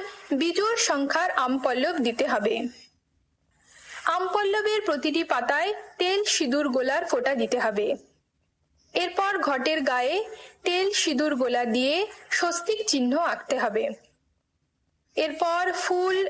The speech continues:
দুর্বা, হরিতকি, আতপ চাল বা ধান, কলা ইত্যাদি ঘটের ওপর দিতে হবে। অনেকে আবার ঘটের ওপর বা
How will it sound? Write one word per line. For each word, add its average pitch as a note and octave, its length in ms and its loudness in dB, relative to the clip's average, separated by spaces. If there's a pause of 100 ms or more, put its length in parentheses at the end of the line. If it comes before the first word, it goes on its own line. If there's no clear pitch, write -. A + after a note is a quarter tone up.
(120)
দুর্বা, C4+ 500 2 (480)
হরিতকি, F4 600 0 (540)
আতপ D#4+ 420 0
চাল F#4 340 2 (420)
বা C4+ 240 2
ধান, D4+ 420 2 (800)
কলা E4 400 2 (720)
ইত্যাদি F#4+ 440 0 (120)
ঘটের C4+ 380 0
ওপর E4 280 0
দিতে A#3+ 240 0
হবে। G#3 280 0 (1040)
অনেকে F#4 360 0
আবার F4 380 2
ঘটের D4 440 0
ওপর F#4+ 320 0 (440)
বা C4+ 180 2